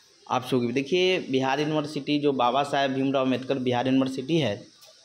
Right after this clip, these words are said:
उसका बीएड session बाईस चौबीस का बीएड second year का result आ गया है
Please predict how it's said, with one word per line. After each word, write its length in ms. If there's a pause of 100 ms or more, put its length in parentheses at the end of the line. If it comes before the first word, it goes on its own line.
(500)
उसका 320
बीएड 420 (720)
session 400
बाईस 220
चौबीस 340
का 180 (760)
बीएड 240
second 320
year 100
का 140
result 360
आ 120
गया 200
है 180